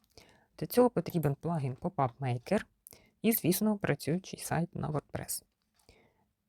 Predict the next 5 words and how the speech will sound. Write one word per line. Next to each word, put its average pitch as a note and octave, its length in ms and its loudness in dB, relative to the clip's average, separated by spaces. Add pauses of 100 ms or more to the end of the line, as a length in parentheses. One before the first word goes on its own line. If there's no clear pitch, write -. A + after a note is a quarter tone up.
(420)
Нам G#3+ 140 0
потрібно C#3+ 560 0 (1080)
скопіювати C3 720 -4
його F3 160 2
назву, C3+ 480 0